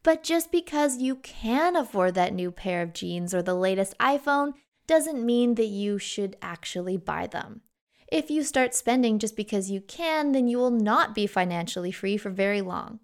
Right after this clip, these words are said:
Spend out on too many non-necessities, and pretty soon you will be back at square one, and that's just no fun, right? We're trying to get you ahead.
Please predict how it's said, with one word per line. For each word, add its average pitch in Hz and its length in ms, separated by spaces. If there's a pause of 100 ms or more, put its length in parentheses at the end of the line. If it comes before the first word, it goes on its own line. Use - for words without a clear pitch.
(580)
Spend 302 580
out 254 360
on 247 220
too 262 260
many 247 300
non-necessities, 226 1000
and 220 200
pretty 269 300
soon 220 420
you 202 100
will 202 120
be 202 80
back 196 400
at - 80
square 214 400
one, 196 420 (580)
and 220 200
that's 214 240
just 180 180
no 185 160
fun, - 400 (100)
right? 285 300
We're 302 120
trying 277 180
to 233 80
get 190 180
you 175 140
ahead. - 420